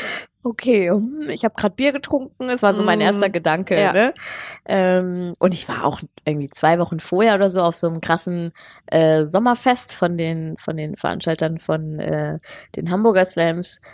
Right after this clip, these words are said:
Speaker 1: äh, wo ich natürlich auch ordentlich gefeiert hab und
Speaker 2: Mhm.
Speaker 1: so. Und, ähm, vielleicht die, die jetzt grad, äh, zuhören und irgendwie noch vorhaben, äh, mal ein Kind zu bekommen,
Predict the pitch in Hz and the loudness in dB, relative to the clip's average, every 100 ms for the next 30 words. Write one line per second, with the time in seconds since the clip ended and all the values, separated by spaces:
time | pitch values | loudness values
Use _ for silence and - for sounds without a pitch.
0 | - _ 160 160 165 156 - - - - | -20 _ 2 4 2 -2 -4 -4 -4 -2
1 | 233 240 220 226 - 226 226 247 226 226 | 0 0 0 0 4 6 6 2 0 2
2 | 196 190 226 233 226 _ _ _ 165 156 | 4 6 8 6 2 _ _ _ -2 -2
3 | - - 147 147 147 156 143 147 170 165 | -2 0 0 0 -2 0 0 0 -2 0
4 | 160 165 - 160 156 - - 165 156 151 | 0 0 -2 -2 -2 -4 -6 -4 -2 -2
5 | 156 - 214 190 170 147 165 - - 160 | -2 2 4 6 4 -2 -4 -4 -4 -2
6 | 165 156 - 185 180 175 165 160 160 - | -2 -4 0 2 4 4 0 -4 -8 -4
7 | 165 156 156 156 160 - 175 165 156 - | 0 0 0 -2 -2 -4 -4 -4 -4 -2
8 | 151 156 | -2 -4